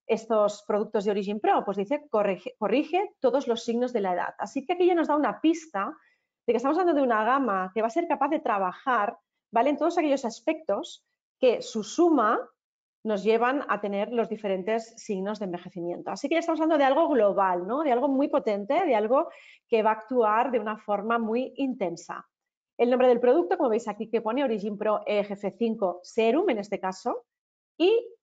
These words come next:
nos dice qué nos va a hacer en nuestra piel. Y nos dice que va a maximizar el poder regenerador de tu piel. Es decir, que ya tenemos claro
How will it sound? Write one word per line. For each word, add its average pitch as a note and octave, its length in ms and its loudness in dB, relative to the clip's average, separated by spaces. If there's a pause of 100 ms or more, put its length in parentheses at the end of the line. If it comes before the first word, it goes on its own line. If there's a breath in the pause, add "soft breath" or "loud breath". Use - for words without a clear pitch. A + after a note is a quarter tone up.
(140)
nos C4 260 0
dice F#4 560 0
qué F#4 100 0
nos G4 220 0
va D#4 60 2
a - 20 0
hacer G3 320 0
en E3+ 100 -4
nuestra E3+ 320 -6
piel. - 280 -10 (520)
Y C4 120 2
nos C#4 160 4
dice F4 220 2
que G4 120 4 (260)
va E4 160 4
a F#4 40 2
maximizar C4+ 920 0 (320)
el C4 180 2
poder A3+ 520 0
regenerador A3 680 0
de A#3 80 2
tu A#3 140 -4
piel. F3+ 240 -6 (540)
Es G3 100 -6
decir, A#3 240 -2
que C4+ 60 4
ya B3+ 100 2
tenemos A#3+ 300 0
claro C#4+ 360 4